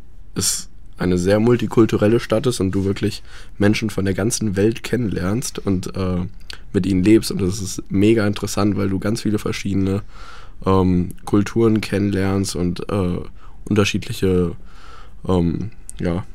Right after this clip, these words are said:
sogar auch unterschiedliche Ansichten und man immer was zu reden hat oder auch f-, sehr viel zu lernen hat. Ähm, einem wird sowieso in dieser Stadt nie langweilig, weil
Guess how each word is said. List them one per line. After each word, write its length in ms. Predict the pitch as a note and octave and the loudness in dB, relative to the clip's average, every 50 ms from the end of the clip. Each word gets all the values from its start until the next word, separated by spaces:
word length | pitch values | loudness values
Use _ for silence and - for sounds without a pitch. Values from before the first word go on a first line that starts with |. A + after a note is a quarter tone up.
| - - - - - - - - - - - - - - - - - - - | -12 -12 -12 -12 -12 -12 -12 -12 -12 -12 -12 -12 -12 -12 -12 -12 -12 -12 -12
sogar 320 | - - - F#2+ G2 F#2 G2 | -6 0 2 2 4 4 2
auch 100 | F#2+ F#2 | 2 2
unterschiedliche 580 | F2+ F#2 F#2+ F#2 F#2+ - E2+ F#2+ G#2 - - | 2 2 2 2 2 2 -2 -4 -4 -4 -2
Ansichten 560 | - G2+ A#2+ A#2+ A#2 A#2 A2+ - - - A2+ | 0 0 0 0 0 0 -2 -4 -4 -2 0
und 100 | G#2+ G2 | 2 2
man 140 | F#2+ F2+ F2+ | 2 2 2
immer 260 | - A2+ C3 C3+ B2 | 2 4 4 4 4
was 140 | A2 G#2+ - | 4 2 2
zu 120 | - - G2+ | 2 0 0
reden 360 | F#2 G2+ G#2+ A#2+ A#2 A2 A2+ | 2 4 4 6 4 4 2
hat 180 | A2+ A2 - | 2 0 0
oder 100 | F2+ F#2 | 2 2
auch 120 | F2+ F#2 F2+ | 2 2 2
f-, 200 | - - - - - | 0 -6 -10 -10 -6
sehr 260 | - A#2 G#2+ G#2 - | -2 2 2 2 4
viel 220 | - - A#2+ A#2 | 4 2 2 2
zu 140 | - - A2 | 2 0 0
lernen 480 | G2+ G2 G2+ F#2+ A2 A2+ A2+ G#2+ A#2 B2+ | 2 2 4 4 4 2 2 2 2 0
hat. 240 | G#2+ A2 - - - - - - - - - - - - - - | -2 -2 -4 -8 -10 -10 -12 -10 -10 -10 -10 -12 -12 -10 -4 0
Ähm, 360 | - F#2+ G2 F#2+ G2 F#2+ F2+ F#2 - - - - - | 2 4 4 4 4 2 2 -2 -4 -8 -10 -6 0
einem 220 | - G2+ A2+ A2 | 2 4 4 6
wird 120 | C3 D3 C#3 | 4 4 4
sowieso 360 | A2 A2+ G#2+ G#2+ G2 G#2+ A2+ | 4 4 4 4 6 6 6
in 80 | A2+ | 6
dieser 160 | G#2 G2+ G2 G2 | 6 4 2 0
Stadt 220 | - - G2+ A2 | 0 -2 0 2
nie 260 | G#2 G#2 A2+ B2+ B2+ | 4 4 4 4 4
langweilig, 640 | A#2 A2 G#2 G#2 A2 G#2+ G2 F#2+ F#2 F#2+ G#2 - - | 4 4 4 4 2 2 0 0 -2 -2 -4 -4 -4
weil 260 | - F#2+ F#2+ F#2+ G2 | -4 -4 -2 -2 -2